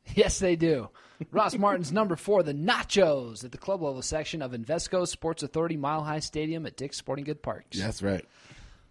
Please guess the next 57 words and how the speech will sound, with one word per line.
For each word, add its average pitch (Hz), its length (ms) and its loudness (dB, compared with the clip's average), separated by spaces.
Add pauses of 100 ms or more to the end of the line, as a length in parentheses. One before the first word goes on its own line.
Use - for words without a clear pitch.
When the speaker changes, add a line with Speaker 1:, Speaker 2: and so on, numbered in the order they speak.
Speaker 1:
All 175 220 2
right, 202 380 4 (100)
rolling, 190 300 4
cro-, 170 340 -6
uh, 165 460 2
rolling 139 400 -2
along, 185 460 -4 (120)
quite 170 220 0
Speaker 2:
Yeah, 233 80 -2
Speaker 1:
along, 277 300 -2
Speaker 2:
roll, 160 160 -4
Speaker 1:
rolling 143 100 -4
Speaker 2:
roll, 180 160 0
Speaker 1:
along. 165 100 -8
Speaker 2:
yeah. 196 160 -2
You're 123 240 2
number 170 640 2
four? 208 360 -2 (380)
Speaker 1:
Yeah, 202 240 2
so 170 140 0
I'm 214 60 -2
gonna 254 120 -4
go 220 80 4
with 185 120 4
my 180 120 2
number 180 180 2
three, 226 280 -2
Ross, 147 320 4
our 131 100 -2
Speaker 2:
Oh, 147 60 2
Speaker 1:
top 208 260 8
Speaker 2:
that's 165 140 8
Speaker 1:
five 196 100 4
Speaker 2:
what 165 80 2
I'm, 151 60 4
Speaker 1:
stadium 208 320 6
Speaker 2:
that's 156 60 -4
what 151 100 0
I, 165 100 4
yeah, 160 140 4
Speaker 1:
foods. 117 80 -2
Speaker 2:
that's - 140 -6
what 117 100 -4
I - 20 -14 (140)
said, 82 100 -12
three. 101 140 -14
Speaker 1:
Funny 285 320 4
you 214 80 4
mentioned 196 340 0
nachos, 185 420 6
'cause 143 140 -2
my 202 160 0
number 190 220 4
three, 160 360 2
nachos 240 760 4
with 170 140 2
jalapenos. 160 1500 0